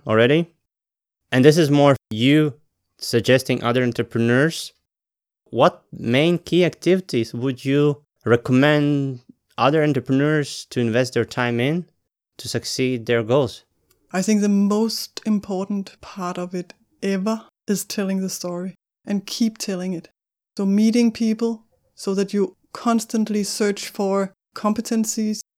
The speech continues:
Speaker 2: and, of course, also funding. I think that would be the most valuable. And then, of course, don't give up.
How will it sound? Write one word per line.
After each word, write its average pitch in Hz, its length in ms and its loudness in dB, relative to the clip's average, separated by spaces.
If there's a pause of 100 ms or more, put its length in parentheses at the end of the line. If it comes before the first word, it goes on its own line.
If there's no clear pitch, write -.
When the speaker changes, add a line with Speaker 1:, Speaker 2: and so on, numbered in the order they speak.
(140)
Speaker 2:
and, 190 120 -4
of 185 120 -6
course, 196 180 -4
also 190 220 -4
funding. 180 440 -8 (540)
I 190 100 -8
think 196 220 -6
that 190 160 -4
would 190 160 -6
be 190 120 -4
the 180 140 -6
most 185 300 -4
valuable. 185 580 -4 (380)
And 196 120 0
then, 214 120 4
of 208 100 0
course, 190 240 -2 (360)
don't 202 220 -2
give 202 180 -2
up. 196 240 -2